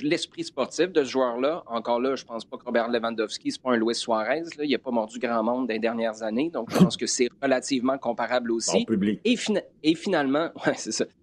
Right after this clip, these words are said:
Speaker 1: Euh, je, à moins que tu saches des affaires, tu pourras nous partager ça après, mais là, je n'ai manqué un bout si, euh, Lewandowski, euh, ouf, je, je suis même pas certain que je veux rentrer là-dedans, en fait.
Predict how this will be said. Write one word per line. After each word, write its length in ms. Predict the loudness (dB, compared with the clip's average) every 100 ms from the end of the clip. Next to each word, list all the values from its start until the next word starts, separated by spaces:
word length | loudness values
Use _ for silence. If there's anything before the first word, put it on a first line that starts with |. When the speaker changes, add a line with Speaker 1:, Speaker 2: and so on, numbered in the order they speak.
| _ -2
Speaker 1:
Euh, 80 | 0
je, 140 | 2
à 100 | 0
moins 180 | 2 0
que 40 | -4
tu 60 |
saches 220 | -2 -2 0
des 180 | 0
affaires, 260 | 0 0 -2
tu 120 | -2
pourras 160 | -8 -2
nous 120 | -2
partager 440 | -2 -4 -2 0
ça 160 | 2 2
après, 260 | 0 0 0
mais 120 | 0
là, 140 | -2
je 140 | -2 -2
n'ai 220 | 0 0
manqué 260 | 0 0
un 140 | 0 0
bout 180 | -2 -4
si, 320 | -2 0 0
euh, 100 | 0
Lewandowski, 800 | -2 -2 -2 -2 -2 -4 0 0
euh, 80 | 0 0
ouf, 220 | 0 -2 -6
je, 80 | -4
je 100 | -2
suis 80 | 0
même 360 | 2 2 2 0
pas 140 | 0
certain 300 | 0 -2 -2
que 40 | 0
je 120 | 0
veux 60 |
rentrer 260 | 0 -2 -2
là-dedans, 360 | -2 0 -2 -2
en 40 |
fait. 180 | -4